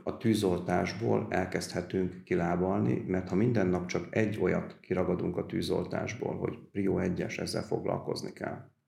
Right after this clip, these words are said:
vagy prio kettes, egy picit ráér, de foglalkozni kell, de akkor ezt most tényleg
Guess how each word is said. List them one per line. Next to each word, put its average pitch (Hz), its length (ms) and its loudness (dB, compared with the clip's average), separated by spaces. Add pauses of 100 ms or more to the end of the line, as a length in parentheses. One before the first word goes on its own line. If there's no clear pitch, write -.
(380)
vagy 92 180 2
prio 107 320 6
kettes, 110 560 0
egy - 120 -4
picit 113 300 0
ráér, 90 380 2
de 92 100 -4
foglalkozni 87 680 0
kell, 98 280 -2
de 92 80 0
akkor 90 300 -2
ezt 110 460 -2
most - 440 -8
tényleg 90 520 0